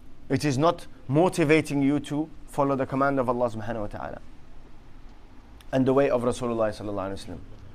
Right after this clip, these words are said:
Whereas salah is supposed to be what? It is a daily practice to do,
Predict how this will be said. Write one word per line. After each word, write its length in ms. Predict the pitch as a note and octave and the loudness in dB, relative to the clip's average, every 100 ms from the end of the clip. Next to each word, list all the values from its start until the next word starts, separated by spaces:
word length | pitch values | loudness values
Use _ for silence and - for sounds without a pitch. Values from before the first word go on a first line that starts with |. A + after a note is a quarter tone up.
| - | -6
Whereas 240 | A2+ C3 B2+ | 0 2 2
salah 360 | D3+ D#3+ F3+ D#3 | 6 10 10 10
is 120 | D#3+ | 2
supposed 360 | D3+ C#3 D3 D3+ | -2 0 0 0
to 60 | |
be 100 | C#3 | 2
what? 300 | C3+ C#3 - - - - - - - - - | 4 4 2 -18 -20 -20 -16 -16 -16 -8 -2
It 220 | C3 D#3+ | 0 2
is 320 | C#3+ A2+ F#2 - | 2 2 -6 -2
a 140 | C3+ | 2
daily 500 | B2 A2+ E3 F3 E3 | 4 6 8 8 4
practice 800 | - - F3+ - C3+ A#2 - - - - - - - - - - - - - - - - - - - - | 2 2 0 0 -4 -4 -8 -12 -14 -16 -16 -16 -16 -16 -16 -18 -18 -14 -12 -12 -12 -14 -16 -16 -14 -4
to 120 | C3+ | 4
do, 340 | D3+ F3+ - | 6 4 2